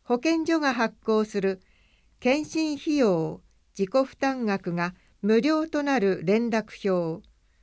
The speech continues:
郵送で請求かなど、四月から小樽市国民健康保険が発行する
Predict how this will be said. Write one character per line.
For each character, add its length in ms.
郵 220
送 320
で 240
請 280
求 300
か 300
な 160
ど、 220
四 180
月 260
か 120
ら 220
小 120
樽 320
市 400
国 320
民 240
健 240
康 300
保 120
険 320
が 140
発 300
行 220
す 160
る 140